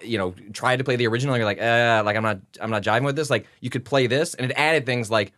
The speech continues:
the Crimson Zombies, which is one of the most brilliant additions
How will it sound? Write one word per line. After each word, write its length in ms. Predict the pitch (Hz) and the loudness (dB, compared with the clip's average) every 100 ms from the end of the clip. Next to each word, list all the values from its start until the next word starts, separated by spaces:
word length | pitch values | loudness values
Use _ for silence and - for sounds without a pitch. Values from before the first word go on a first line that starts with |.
| - | -8
the 60 | |
Crimson 340 | 123 175 131 104 | -2 -2 -2 -2
Zombies, 400 | 98 85 78 123 | -4 -4 -8 -6
which 140 | 131 | -2
is 100 | 135 110 - | -2 -4 -8
one 240 | 127 160 | 0 2
of 40 | 165 | 4
the 40 | |
most 160 | 120 95 | 0 0
brilliant 260 | 123 127 107 | 0 0 0
additions 380 | 104 110 104 | -4 -4 -4